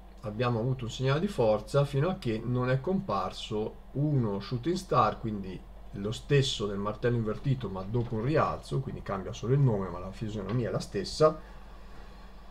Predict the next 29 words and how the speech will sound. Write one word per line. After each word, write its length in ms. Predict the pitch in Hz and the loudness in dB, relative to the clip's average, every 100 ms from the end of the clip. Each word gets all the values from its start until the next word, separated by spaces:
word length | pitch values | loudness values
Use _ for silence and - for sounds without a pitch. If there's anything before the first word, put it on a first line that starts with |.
| - 135 | -8 2
Vi 60 | |
ricordo, 420 | 131 139 175 156 123 | 4 10 12 12 8
perché 360 | 127 123 147 | 4 4 2
queste 300 | - 139 - | 4 2 2
figure 380 | 131 131 156 139 | 0 4 6 6
siano 320 | 127 123 123 | 4 2 2
credibili 720 | 117 123 127 156 120 113 104 101 | 2 0 2 2 2 0 -2 -2
non 240 | 113 120 | 0 4
basta 340 | 120 147 143 113 | 8 8 6 2
la 140 | 110 | 2
coda 260 | - 127 120 | 2 4 4
lunga 240 | 131 127 | 4 4
verso 260 | 127 131 170 | 2 2 4
l'alto, 360 | 117 107 - | 4 2 0
ma 100 | 113 | 0
la 120 | 120 | 2
coda 200 | 135 120 | 2 -2
deve 180 | 110 107 | -2 -2
essere 340 | 107 - 110 - | -2 -4 -6 0
tre 180 | 151 | 4
volte 340 | 147 120 113 139 | 6 6 4 2
almeno 420 | 135 110 101 101 | 2 2 -2 -4
il 220 | - 117 113 | -2 0 2
real 220 | 117 110 | 2 0
body. 380 | 110 101 95 98 | 0 0 0 -4
Quindi 220 | 107 104 | -6 -2
ad 60 | |
esempio 380 | 113 117 113 101 | -2 0 -2 -4
qui 380 | - 151 165 - | -2 2 2 2